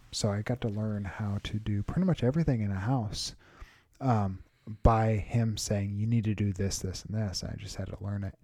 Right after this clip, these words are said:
Well, I gave them a job and asked them to be on kind of the payroll. It was just all under the table.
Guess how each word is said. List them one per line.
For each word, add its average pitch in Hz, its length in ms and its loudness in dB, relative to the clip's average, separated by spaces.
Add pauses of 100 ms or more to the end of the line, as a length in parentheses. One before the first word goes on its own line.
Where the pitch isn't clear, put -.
(460)
Well, 110 140 2
I 110 80 0
gave 110 480 0
them 107 520 -2
a 107 100 -6
job 101 580 -2 (600)
and 104 280 -2
asked 101 460 -4
them 98 320 -2
to - 100 -12
be 101 160 -2
on 95 340 -4
kind 107 200 -2
of 98 60 -4
the 95 80 -6
payroll. 101 540 -2
It 120 40 2
was 123 120 0
just - 200 -2
all 110 220 4
under 90 260 -2
the 85 100 -8
table. 90 460 -4